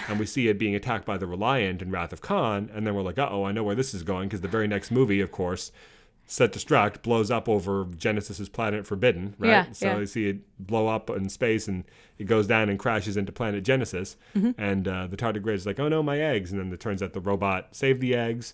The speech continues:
Speaker 2: Mm-hmm.
Speaker 1: um, which is really sweet because, of course, the Starfleet robot would be programmed to preserve life, you know, any,
Speaker 2: Mm-hmm.
Speaker 1: any life. So that, I felt that was really sweet.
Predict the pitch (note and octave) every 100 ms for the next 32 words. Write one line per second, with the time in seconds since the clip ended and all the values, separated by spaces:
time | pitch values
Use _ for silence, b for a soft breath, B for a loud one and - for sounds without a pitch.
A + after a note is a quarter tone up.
0 | _ C4+ F4 D#4 G2+ G2+ G2+ D#3 D3+ C#3
1 | C#3 A#2+ - F#2 F#2+ G2+ G2 G#2+ G2 -
2 | - F#2 G2+ E2+ F2+ E2 E2+ F2 D#2+ E2+
3 | G2 E2 E2+ E2 E2+ - D#2+ F2 D#2 D2+
4 | D2 - - G3+ - C#4 C#4 B3+ B3+ E2
5 | D#2+ D2+ - F#2+ F#2 F2+ G2 F2 D2 D2
6 | D#2+ D#2 - D#2